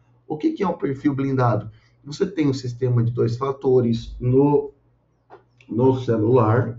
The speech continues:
né? Você vai chegar aqui, ó. Tem esse sistema aqui, ó. Cadê, cadê, cadê? Esse aqui, ó. Do lado do WhatsApp aqui, ó. Ao lado do WhatsApp. Tá vendo? Ó. Ao lado do WhatsApp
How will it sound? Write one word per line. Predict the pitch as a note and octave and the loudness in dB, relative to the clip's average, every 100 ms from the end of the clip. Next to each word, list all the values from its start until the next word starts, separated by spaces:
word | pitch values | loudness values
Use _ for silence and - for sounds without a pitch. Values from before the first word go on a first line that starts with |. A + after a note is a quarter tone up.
| - | -4
né? | A#2+ C3 - - - _ _ - | -2 0 -2 -10 -18 _ _ -18
Você | A2 A#2+ | -4 0
vai | A#2+ A#2+ | 2 2
chegar | A#2 A#2+ A2 A#2 A#2 | 2 -2 0 0 0
aqui, | A2+ E3+ D#3+ | -4 -8 -8
ó. | A2+ A2 _ _ _ _ - | -6 -8 _ _ _ _ -8
Tem | A#2 | -2
esse | A#2+ | -2
sistema | - A#2 A#2 A#2 A2 | -2 -6 -4 -2 -2
aqui, | G#2 C3 D3 | -4 0 2
ó. | A#2 G#2+ - _ _ _ _ _ _ - | 2 -2 -12 _ _ _ _ _ _ -12
Cadê, | G#2 A#2 | -6 -4
cadê, | A#2 G2+ G#2+ | -4 -8 -8
cadê? | G#2 F#2+ A2 A#2+ A#2+ - _ _ _ _ _ - | -10 -8 -2 0 -2 -10 _ _ _ _ _ -14
Esse | - | -6
aqui, | A#2+ A#2 A2+ | -6 0 0
ó. | G#2 - - _ _ _ _ _ - | 0 -2 -12 _ _ _ _ _ -8
Do | G2 | 0
lado | A#2 B2 C#3+ | 2 2 2
do | B2 | 0
WhatsApp | C3 A2+ A#2 A#2 - | 0 0 2 0 0
aqui, | G2+ G#2 | -4 -2
ó. | D#2+ - - - | -2 -4 -12 -4
Ao | G#2+ | 0
lado | A2+ C3 B2+ | 2 0 -2
do | B2 | -4
WhatsApp. | B2+ A#2 A2 G2+ - _ _ _ _ | -2 0 -2 -2 -4 _ _ _ _
Tá | G#2 | -6
vendo? | G#2 A#2+ - - - - _ _ _ - | 0 2 0 -2 -12 -20 _ _ _ -10
Ó. | G#2+ G#2 - _ _ _ _ _ _ _ _ _ _ _ _ _ _ _ _ | -4 -4 -4 _ _ _ _ _ _ _ _ _ _ _ _ _ _ _ _
Ao | A2+ | 0
lado | A2 A#2 A#2+ | 2 4 2
do | A#2 | 2
WhatsApp | A#2+ G2+ G#2+ A2 A#2+ | 0 0 -2 -2 -2